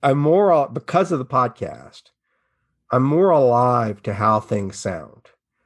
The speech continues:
Um, and it's, I, I, it's actually a useful pressure in my, in, in the, in the, just the creation of the prose. Um, I don't want to stop writing books for the eye. That, it isn't that. It's just, like, a, a little bit of a pressure.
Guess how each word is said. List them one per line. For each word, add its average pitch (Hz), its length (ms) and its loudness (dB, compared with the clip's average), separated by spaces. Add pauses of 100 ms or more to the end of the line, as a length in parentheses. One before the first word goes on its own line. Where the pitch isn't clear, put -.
(220)
Um, 104 560 2 (260)
and 113 480 0
it's, 120 200 -2 (120)
I, 143 160 0
I, 135 60 0
it's - 220 -2
actually 139 520 2
a 120 80 2
useful 127 500 2
pressure 120 480 0
in 95 140 -8
my, 101 260 -4 (140)
in, 120 180 -2 (220)
in 127 120 2
the, 107 260 2
in 117 220 2
the, 101 160 -4 (160)
just - 200 -2
the 120 80 0
creation 117 520 0
of 95 100 -6
the 107 80 -8
prose. 98 580 -2 (540)
Um, 117 400 4 (360)
I 139 100 4
don't 180 200 4
want 120 120 2
to 104 60 -2
stop 113 420 0 (400)
writing 113 340 0
books 120 320 -2
for - 380 -6
the 107 120 0
eye. 98 420 -4
That, 117 160 -4
it 117 100 0
isn't 123 260 0
that. 117 440 0
It's - 160 -14
just, 139 220 -8
like, 143 220 0
a, 131 200 2
a 127 100 2
little 165 240 4
bit 143 140 2
of 127 80 2
a 117 80 -2
pressure. - 460 -8